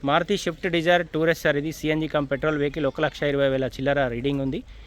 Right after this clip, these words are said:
బండికి మైనస్ అంటే నాలుగింటి నాలుగు టైర్లు మైనస్ ఉన్నాయి సార్. ఒక ఇన్సూరెన్స్ ఒక్కటి మైనస్ ఉంది. డిక్కీ ఒకటి రీప్లేస్‌మెంట్ ఉంటుంది.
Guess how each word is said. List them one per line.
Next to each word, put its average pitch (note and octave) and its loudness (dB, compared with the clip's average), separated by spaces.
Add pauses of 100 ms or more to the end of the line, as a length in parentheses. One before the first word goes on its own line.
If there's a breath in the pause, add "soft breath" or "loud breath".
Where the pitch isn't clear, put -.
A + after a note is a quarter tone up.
(240 loud breath)
బండికి E3+ 4
మైనస్ E3 4
అంటే E3 4
నాలుగింటి D3+ 2
నాలుగు D3+ 2
టైర్లు D3+ 0
మైనస్ D3+ -2
ఉన్నాయి C#3+ -2
సార్. D#3 -2
ఒక C#3 -2
ఇన్సూరెన్స్ C#3 -2
ఒక్కటి C#3+ 0
మైనస్ C3+ -2
ఉంది. C#3 -4 (440 loud breath)
డిక్కీ D#3+ 4
ఒకటి F3 4
రీప్లేస్‌మెంట్ D#3+ 0
ఉంటుంది. D3+ -2